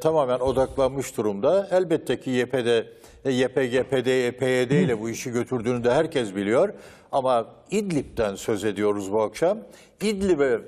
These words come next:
ve bu manada Esad'a baktığınız zaman da Amerika Bar-, Birleşik Devletleri bu aşamada çok müdahil olmamayı, tabiriyle kullanayım, de-, daha edilgen kalmayı da bu manada tercih etmektedir.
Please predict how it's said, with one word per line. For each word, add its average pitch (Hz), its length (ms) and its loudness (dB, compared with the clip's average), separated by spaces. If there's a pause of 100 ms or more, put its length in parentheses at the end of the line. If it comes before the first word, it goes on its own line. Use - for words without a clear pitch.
(160)
ve 123 400 2
bu 208 120 4
manada 120 600 2
Esad'a 131 460 2
baktığınız 110 480 0
zaman 107 340 0
da 202 240 2 (300)
Amerika 135 520 0
Bar-, 120 260 2
Birleşik 127 440 -2
Devletleri 120 520 2
bu 175 100 4
aşamada 127 680 2 (300)
çok 214 200 -2 (180)
müdahil 131 500 2
olmamayı, 147 680 2 (640)
tabiriyle 139 640 2
kullanayım, 143 580 0
de-, - 220 -10
daha 170 240 2
edilgen 160 720 2
kalmayı 107 500 2
da 202 280 2 (380)
bu 151 80 0
manada 113 500 0
tercih 123 340 0
etmektedir. 98 640 -4